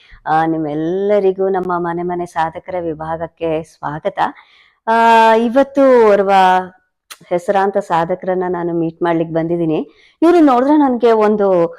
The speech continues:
ಆ, ಕವಿತೆ ನೆನ್ಪಾಗತ್ತೆ. ಆ, ರಾಷ್ಟ್ರಕವಿ ಕುವೆಂಪು ಅವ್ರದ್ದು, ಆ, "ಎಲ್ಲಾದರೂ ಇರು, ಎಂತಾದರೂ ಇರು, ಎಂದೆಂದಿಗೂ ನೀ ಕನ್ನಡವಾಗಿರು,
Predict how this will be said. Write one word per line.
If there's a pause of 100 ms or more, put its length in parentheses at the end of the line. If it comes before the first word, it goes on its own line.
(260)
ಆ,
ಕವಿತೆ
ನೆನ್ಪಾಗತ್ತೆ.
ಆ, (400)
ರಾಷ್ಟ್ರಕವಿ
ಕುವೆಂಪು
ಅವ್ರದ್ದು, (340)
ಆ,
"ಎಲ್ಲಾದರೂ
ಇರು,
ಎಂತಾದರೂ
ಇರು,
ಎಂದೆಂದಿಗೂ
ನೀ
ಕನ್ನಡವಾಗಿರು,